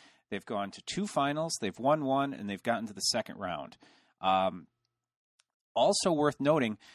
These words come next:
do you know Reckoning has won twelve first-round races in a row?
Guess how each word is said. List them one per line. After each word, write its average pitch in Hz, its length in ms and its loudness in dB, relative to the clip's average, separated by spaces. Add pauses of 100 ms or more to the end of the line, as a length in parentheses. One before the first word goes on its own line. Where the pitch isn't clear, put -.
(400)
do 160 100 -2
you 233 80 4
know 262 160 6
Reckoning 180 360 4
has 147 140 -4
won 135 160 0
twelve 135 440 2 (120)
first-round 131 520 -2
races 110 420 -2
in 107 80 -8
a 101 60 -6
row? 87 280 0